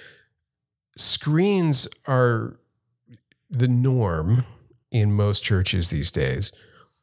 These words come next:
And a lot of people love that because it, it looks like it's, it's cutting edge technology. I have been a typographer since forever. You know, it's my first job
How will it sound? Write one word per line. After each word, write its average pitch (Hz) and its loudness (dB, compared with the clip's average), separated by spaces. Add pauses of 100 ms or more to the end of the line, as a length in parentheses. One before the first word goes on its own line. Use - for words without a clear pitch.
(240)
And 110 0 (260)
a 120 -4
lot 139 2
of 147 -2
people 127 0
love 117 -2 (420)
that 117 2
because 110 -2
it, 107 -2
it 123 -4
looks 117 0
like 104 0
it's, - 0
it's - 0
cutting 120 2
edge 101 0
technology. - -4 (1700)
I 147 0
have 127 0
been 120 2
a 117 2
typographer 104 0
since - 2
forever. 101 -2
You 95 0
know, 95 4
it's 92 0
my 85 -2
first 120 0
job 107 0